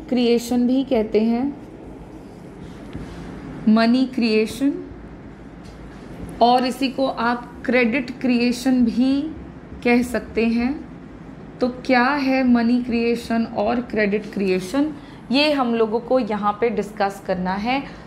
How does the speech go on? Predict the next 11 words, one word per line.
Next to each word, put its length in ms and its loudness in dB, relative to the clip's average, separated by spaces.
चूँकि 300 0
हम 260 2
functions 600 0
of 260 2
commercial 420 0
banks 360 0
पढ़ 180 8
चुके 340 -2
होंगे, 480 -2
तो 80 4
commercial 600 4